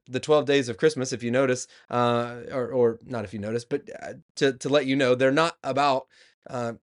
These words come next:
calling birds and lords a leaping and maids dancing or whatever all the, the iterations of the, uh, different days are. Uh, but really, they're about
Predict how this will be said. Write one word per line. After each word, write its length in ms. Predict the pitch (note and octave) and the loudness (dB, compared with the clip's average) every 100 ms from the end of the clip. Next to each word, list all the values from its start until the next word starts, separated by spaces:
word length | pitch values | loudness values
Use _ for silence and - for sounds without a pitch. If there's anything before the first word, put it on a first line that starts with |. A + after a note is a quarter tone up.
| _ | _
calling 360 | - D#3+ D3+ C#3+ | 0 4 4 6
birds 400 | C#3 C3+ B2+ A#2 | 6 6 2 -4
and 260 | A2+ A2+ A#2+ | -4 -2 2
lords 240 | D3 C3 | 2 2
a 60 | C#3 | 2
leaping 420 | D3 C3+ C#3 B2+ | 2 2 -2 0
and 400 | A#2+ A#2+ A#2+ A#2+ | -2 -2 -4 -4
maids 420 | C3 C#3 C3 A#2+ | -2 0 -2 -4
dancing 480 | B2 C#3+ C#3+ C#3+ C3+ | -2 0 0 0 0
or 100 | C3 | 2
whatever 380 | C3 C3+ C3 C3 | 4 4 6 6
all 220 | C3+ C3+ | 6 4
the, 260 | C3 B2+ B2 | 2 -2 -2
the 240 | B2+ B2+ | -4 -2
iterations 500 | C3 C3+ C3+ - B2 | 0 2 2 0 -4
of 140 | A#2+ A2+ | -2 2
the, 240 | A#2+ A#2 - - - | 2 2 -4 -18 -6
uh, 180 | A2 | -4
different 360 | A2+ C3 C3+ A#2+ | 0 -2 -2 0
days 340 | B2+ C3+ A#2+ | 4 4 4
are. 300 | B2 A#2+ A#2+ - - | 2 4 2 -2 -8
Uh, 160 | C3 C3+ | -4 0
but 140 | D3 D3+ C#3 - | 2 2 0 -4
really, 320 | D3 F#3+ D3 | 4 8 8
they're 180 | C3+ C3+ | 6 4
about 280 | B2+ C3+ | 4 0